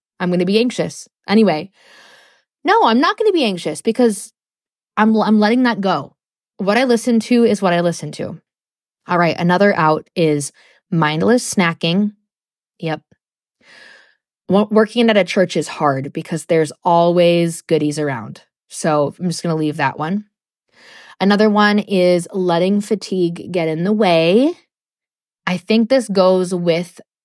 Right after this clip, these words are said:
my social anxiety that I sh-, talked about earlier, but being ra-, around people really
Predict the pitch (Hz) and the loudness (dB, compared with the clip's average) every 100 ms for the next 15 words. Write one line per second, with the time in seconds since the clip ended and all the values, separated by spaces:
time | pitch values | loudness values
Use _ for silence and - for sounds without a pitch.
0 | - 180 170 160 160 156 156 - 160 - | -8 -4 -4 -4 -4 -6 -6 -4 -6 -4
1 | 165 165 160 - _ 180 180 175 170 160 | -2 0 -2 -6 _ -6 -4 -2 -2 0
2 | 170 196 226 240 240 247 240 - - _ | 2 2 4 2 2 2 0 -2 -8 _
3 | _ _ _ _ - 180 170 170 - 175 | _ _ _ _ -6 -2 -2 -4 -6 -4
4 | 175 196 180 160 147 - - 185 180 196 | -4 0 2 2 0 -8 -10 -2 0 4
5 | 226 254 269 - - - - _ - 185 | 4 2 0 -6 -20 -20 -20 _ -6 0
6 | 175 165 156 _ _ _ _ _ _ _ | 2 0 -2 _ _ _ _ _ _ _
7 | - 208 226 247 240 - 185 185 196 190 | 0 2 2 0 0 0 0 2 0 -2
8 | 180 175 196 202 180 175 175 175 190 190 | -4 0 0 2 -2 -2 0 0 2 2
9 | 190 196 | 0 -2